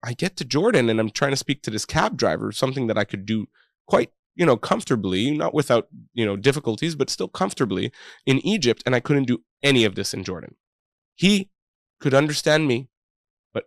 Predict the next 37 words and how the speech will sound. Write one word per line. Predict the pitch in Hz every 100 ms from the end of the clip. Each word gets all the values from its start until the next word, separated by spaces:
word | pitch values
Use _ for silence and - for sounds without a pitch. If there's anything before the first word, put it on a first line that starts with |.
| -
I | 143 127 101 -
could | 107
not | 101 98
understand | 95 98 98 95
him. | 110 101 - _ _ _ _ _ - - -
And | 117 113 107 _ _ _ _ _ _ _ _ _ _ _
it | 117 110
completely | - 107 - 123 120 117
leveled | 104 98 98 95
me. | 95 - -
It | 104 - _ _ _ _ _
shot | - - 117 -
me | 131
down. | 110 101 95 95 -
It | 101
made | - 98 95
me | 101 95 92
really | - 101 117 123 123
demoralized | 110 107 101 95 95 92 92 -
in | 101 95 95
the | 92 92 90 92
world | 95 98 101 104 104 101 104 101
and | 92 90
the, | 92 87 _ _ _ _
the, | 98 85 -
the | -
suffering, | - - 113 - 104 101 98
the, | 92 87
the, | 101
the | - -
positive | - 156 156 147 113
suffering | 107 - 107 101
that | 98
I, | 95
uh, | - - - - _ _ _ -
that | 98
I | 95